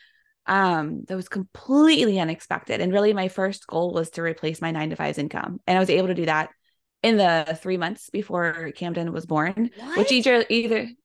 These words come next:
Speaker 1: yeah, I mean, it shows you how much money I wasn't making, but also, like, that's what I did. <laughs>
Speaker 2: I didn't know this part. I thought I knew your, I didn't know this part of your story.
Speaker 1: Yeah, but I did it in, like, all the wrong ways. So, like,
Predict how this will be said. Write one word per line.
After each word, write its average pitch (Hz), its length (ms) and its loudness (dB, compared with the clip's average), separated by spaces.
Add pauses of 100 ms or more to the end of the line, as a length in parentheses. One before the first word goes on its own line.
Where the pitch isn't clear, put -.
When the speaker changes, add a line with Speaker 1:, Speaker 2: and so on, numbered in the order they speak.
Speaker 1:
yeah, 285 320 2
I 247 120 2
mean, 240 220 -2
it 190 140 -6
shows 220 220 0
you 214 100 -4
how 190 80 -6
much 180 140 -10
money 175 160 -6
I 160 160 -8
wasn't 160 360 -4
making, 151 360 -6
but - 160 2
also, 208 360 4
like, - 440 2 (360)
that's 196 220 -2
what 202 80 -2
I 202 80 0
did. 196 300 -4
<laughs> 339 300 -2
Speaker 2:
I 277 120 2
didn't 466 240 -4
know 247 160 -6
this 240 200 -10
part. 190 220 -10
I 220 100 -6
thought 349 200 -8
I 320 80 -4
knew 202 420 -8
your, 190 180 -8 (100)
I 202 100 -2
didn't 330 160 -6
know 208 160 -4
this 185 200 -12
part 151 200 -10
of 131 40 -16
your 107 100 -16
story. 139 420 -16 (220)
Speaker 1:
Yeah, 190 560 0 (340)
but 240 120 2
I 240 80 6
did 240 200 2
it 285 200 -2
in, 226 160 -6
like, 202 260 -6
all 185 180 0
the 185 120 -4
wrong 160 200 -4
ways. 139 420 -10
So, 180 120 -2
like, 160 400 -4